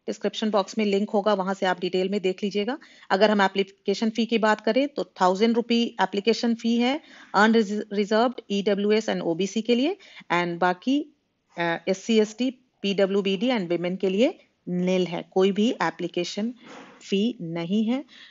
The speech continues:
So, अगर आप मेरी सलाह माने, तो अगर आप बैंकिंग, किसी भी बैंकिंग एग्जाम की प्रिपरेशन कर रहे हैं,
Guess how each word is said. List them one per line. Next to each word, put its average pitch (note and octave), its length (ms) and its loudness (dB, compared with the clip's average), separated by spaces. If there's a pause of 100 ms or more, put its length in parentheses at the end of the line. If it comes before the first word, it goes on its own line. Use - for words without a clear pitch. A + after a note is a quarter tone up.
(140)
So, F#3 240 0 (100)
अगर F#3 260 2
आप F#3+ 200 4
मेरी G3 220 2
सलाह A#3 320 4
माने, A#3 560 2
तो - 60 -4
अगर F#3 260 2
आप F#3 100 2
बैंकिंग, F3+ 500 0
किसी B3+ 240 0
भी C#4 120 4
बैंकिंग G3 360 0
एग्जाम F3+ 300 -4
की - 100 -8
प्रिपरेशन F3 460 -4
कर F3+ 180 -4
रहे G3+ 220 0
हैं, A#3+ 260 -2